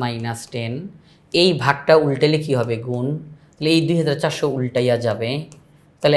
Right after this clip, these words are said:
এখন দেখেন কাটাকাটি হয়, তাহলে ওয়ান by x minus ten হয়। আশা করি ক্লিয়ার। তাহলে আমরা দুই হাজার চারশো কমন নিলাম, এটা দিয়ে এটাকে ভাগ দিলে ওয়ান by x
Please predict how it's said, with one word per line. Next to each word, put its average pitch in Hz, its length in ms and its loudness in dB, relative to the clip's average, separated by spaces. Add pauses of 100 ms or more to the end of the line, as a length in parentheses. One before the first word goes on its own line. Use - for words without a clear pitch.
এখন 143 160 -2 (120)
দেখেন 127 280 -4 (240)
কাটাকাটি 120 580 0
হয়, 123 180 -14 (380)
তাহলে 131 260 0
ওয়ান 127 200 4 (180)
by 113 140 2 (320)
x - 20 -20 (200)
minus 113 300 -6 (120)
ten 110 140 -8 (100)
হয়। 107 120 -12 (140)
আশা - 160 -6
করি 120 200 -8
ক্লিয়ার। 110 240 -4 (420)
তাহলে 147 180 0
আমরা 147 160 4
দুই 156 100 6
হাজার 151 160 4
চারশো 156 280 2
কমন 165 260 4
নিলাম, 175 220 2
এটা 143 140 -2
দিয়ে 135 120 -2
এটাকে 135 240 -2
ভাগ 120 100 -2 (100)
দিলে 147 160 2 (140)
ওয়ান 123 220 2
by 143 100 4 (140)
x - 20 -16